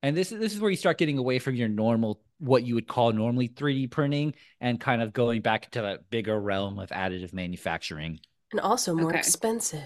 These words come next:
Speaker 1: Way more expensive.
Speaker 2: <laughs>
Speaker 3: Also
Speaker 1: This
Speaker 3: that.
Speaker 1: is, you,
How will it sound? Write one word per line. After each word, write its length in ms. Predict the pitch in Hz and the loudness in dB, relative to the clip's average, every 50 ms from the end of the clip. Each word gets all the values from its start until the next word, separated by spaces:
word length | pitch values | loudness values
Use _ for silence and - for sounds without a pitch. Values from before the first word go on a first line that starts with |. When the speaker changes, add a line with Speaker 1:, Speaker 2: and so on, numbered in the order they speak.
| 139 - - - - - - _ _ - - | -14 -20 -20 -20 -20 -20 -20 _ _ -4 2
Speaker 1:
Way 560 | 147 139 135 127 127 131 139 139 139 139 139 | 4 6 6 8 8 10 10 12 12 10 10
more 260 | 131 127 117 113 107 | 10 10 8 8 10
expensive. 580 | 107 104 - 233 240 - 95 - - - - 240 - - | 8 8 10 8 8 8 8 8 6 6 4 4 2 4
Speaker 2:
<laughs> 40 | |
Speaker 3:
Also 340 | - 214 226 254 254 - 277 | 6 8 8 8 8 8 8
Speaker 1:
This 80 | 254 240 | 8 8
Speaker 3:
that. 260 | 240 196 156 - 170 147 - - _ _ - | 8 6 6 6 4 0 -4 -8 _ _ 4
Speaker 1:
is, 300 | - 233 277 311 233 208 - - - - - | 8 8 8 8 6 2 -2 -10 -18 -14 -4
you, 220 | 156 156 302 - | 2 2 2 2